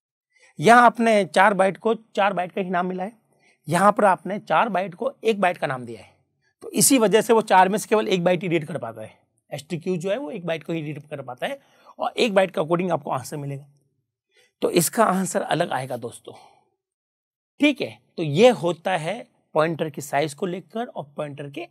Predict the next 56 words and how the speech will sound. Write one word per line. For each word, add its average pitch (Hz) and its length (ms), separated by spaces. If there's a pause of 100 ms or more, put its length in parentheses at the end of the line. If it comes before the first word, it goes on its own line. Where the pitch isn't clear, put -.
(100)
एलाइज 156 340
को 185 120
लेकर 160 340
साइज 135 300
को 160 100
बात, 104 200 (760)
कि 196 80
जो 202 100
पॉइंटर 180 360
की 208 100
एलाइजिंग 202 500
है, 120 160 (460)
ये 170 100
है 190 80
पॉइंटर 175 300
का 196 100
एलाइज। 131 380 (600)
ठीक - 180
है, 139 100
तो - 180
इसकी 208 280
साइज 214 260
जो 190 120
है 180 160
वो 196 140
हम 175 160
लोग 180 120
यहाँ 143 220
दिखाते 117 340
हैं, - 140 (920)
इसकी - 200
साइज 190 200
जो 175 120
है 175 80
वो 185 120
हम 170 120
लोग 160 160
यहाँ 117 180
दिखाते - 340
हैं। - 80 (340)
इसकी 214 240
साइज 233 260
तो 214 60
पहले 202 220
से - 120
ही - 40
फिक्स 151 220
है, 131 60
पी 208 220
और 208 120
क्यू 208 160
की 190 100
साइज 196 220
अगर 175 140
आप 185 80
देखेंगे, 156 520